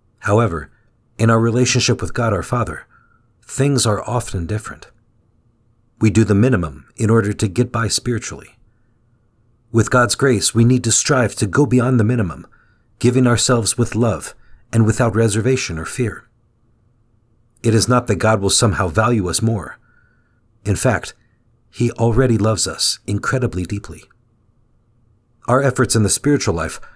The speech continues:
are simply a response to God's love. Paradoxically, the more we humbly seek to respond to God's love by doing his will in our lives, the more we experience the greatness of his love. Conversation with Christ.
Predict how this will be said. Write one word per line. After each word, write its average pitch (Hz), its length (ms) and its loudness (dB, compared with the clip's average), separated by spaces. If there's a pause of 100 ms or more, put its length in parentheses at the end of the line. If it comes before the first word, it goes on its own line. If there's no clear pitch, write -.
(260)
are 117 100 2
simply 131 400 2
a 110 60 4
response - 500 0
to 95 100 -6
God's 90 280 -4
love. 104 360 -6 (1400)
Paradoxically, 113 800 0 (760)
the 107 120 2
more 135 200 4
we 127 120 4
humbly 123 280 2
seek 127 300 0
to 107 100 -2
respond 120 520 0
to 120 80 2
God's 101 260 0
love 107 380 -4 (280)
by 101 140 2
doing 113 280 4
his 90 200 0
will 117 160 2
in 107 80 0
our 85 120 -2
lives, 78 360 -6 (960)
the 113 100 2
more 113 280 4
we 123 160 6
experience 107 560 0
the 104 80 -4
greatness - 640 -2 (100)
of - 160 -6
his - 200 0
love. - 320 -8 (2250)
Conversation 92 580 -2
with 76 140 -10
Christ. - 340 -14